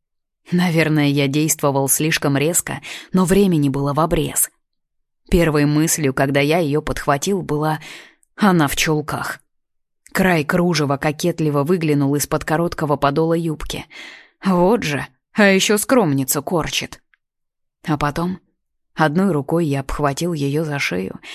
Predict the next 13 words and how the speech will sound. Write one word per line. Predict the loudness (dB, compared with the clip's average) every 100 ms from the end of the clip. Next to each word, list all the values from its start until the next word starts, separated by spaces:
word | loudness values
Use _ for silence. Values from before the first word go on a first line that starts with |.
| -18 -14
второй | -4 0 2 4
надавил | 4 4 2 2
на | 0 0
поясницу, | 0 -2 0 -2 -2 -2
притягивая | -2 -2 -2 -2 -4 -4
к | -4
себе, | -6 -4 -8 -12 _ _ _ _ _
и | -4
почти | -2 0 -2 0
напал | 0 0 -2 -2 -2 -2
на | -4
её | -4 -6 -6
губы. | -6 -8 -10